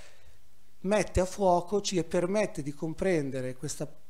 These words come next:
potentissima forza che c'è dentro di noi, questo desiderio potentissimo che c'è dentro di noi, che è quello che ci spinge a comprendere il senso della realtà, a comprendere il senso della nostra esistenza, a vedere, come diranno altri filosofi che procedono su questa riga, a vedere il mondo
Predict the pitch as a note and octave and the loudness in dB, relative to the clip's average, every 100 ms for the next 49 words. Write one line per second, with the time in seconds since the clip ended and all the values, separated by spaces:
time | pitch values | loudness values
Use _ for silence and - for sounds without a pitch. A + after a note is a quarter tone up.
0 | - G3+ F#3 G3 F#3 - A#3 - - D3 | -6 -2 0 0 0 0 2 2 2 -2
1 | C3+ - D#3 C#3 - C3 B2+ C#3+ C3+ D3 | -6 -2 -2 -2 -6 -8 -8 -6 -6 -6
2 | C#3 C3 D#3 D#3 F3 F3+ F3 G#3+ C#3+ - | -6 -6 -6 -2 0 2 4 4 4 -2
3 | C3+ C#3 C3 E3+ - C3+ B2 C3+ D#3+ E3 | -6 -6 -2 0 0 -4 -8 -8 -6 -4
4 | E3+ E3+ F3+ G#3 F3+ - - - F3 A3+ | -6 -4 -2 -2 -4 -8 -12 -4 -2 0
5 | A#3+ G#3 F3+ F#3 - A3 G3 - E3+ D#3+ | 0 0 -4 -6 -4 -2 -2 -2 -6 -2
6 | G3 G3 F3 F3 - G3 F#3 F3 E3 D#3 | -2 0 0 0 0 0 0 0 0 -2
7 | - F3+ D#3 D3+ D3 E3+ D#3+ D3+ C#3+ E3+ | -4 -4 -4 -6 -6 -4 -2 -2 -2 -2
8 | E3+ E3+ D3+ D#3 D#3+ D3+ D3+ - F3 E3+ | -2 -2 -4 -4 -6 -4 -4 -2 0 0
9 | C3+ B2+ - - - - - D#3+ G#3 G3+ | 0 -4 -4 -12 -12 -10 -6 -2 0 2
10 | E3+ C#3 C3+ D3 D3 D#3 D#3+ E3 D3 D3 | 2 2 -2 -6 -4 -2 -2 -2 -4 -6
11 | D3 - C#3+ C3 A#2+ B2 C3+ - D3 D3+ | -8 -6 -4 -4 -6 -8 -8 -6 -6 -6
12 | - - F#3+ D#3 C3 B2 - B2+ - C#3 | -8 -4 -2 -2 -4 -8 -8 -8 -8 -8
13 | B2 B2 C3+ - - - - E3 F3+ F#3+ | -8 -8 -10 -10 -10 -10 -8 -4 -2 2
14 | G3 D#3 D3+ E3+ G3 G3+ G#3 G#3+ | 2 2 0 0 0 -2 -4 -6